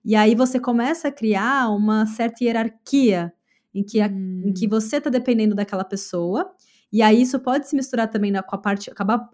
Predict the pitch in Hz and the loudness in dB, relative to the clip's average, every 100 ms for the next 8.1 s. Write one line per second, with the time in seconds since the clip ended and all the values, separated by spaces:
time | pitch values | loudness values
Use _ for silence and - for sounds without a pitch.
0 | - - 233 233 247 233 240 214 196 190 | -20 -4 -2 0 0 0 0 -2 -2 -4
1 | 185 175 - 180 180 185 208 226 _ _ | -8 -10 -12 -12 -10 -6 -6 -6 _ _
2 | _ - 214 226 220 220 226 - - 185 | _ -4 2 2 2 -2 -8 -8 -8 -6
3 | 185 185 180 220 214 247 233 233 233 226 | -4 -4 -4 -2 -2 -2 -2 -2 0 0
4 | 262 247 196 185 214 208 180 170 170 170 | 2 4 2 0 0 0 0 0 -2 -6
5 | - 180 170 175 170 - 202 240 320 _ | -12 -12 -12 -12 -12 -6 -4 -4 -6 _
6 | - 180 208 247 _ _ _ _ 170 170 | -10 -6 -6 -8 _ _ _ _ -16 -8
7 | 175 180 170 170 175 170 175 214 202 175 | -6 -4 -6 -6 -6 -4 0 2 2 0
8 | 165 | -6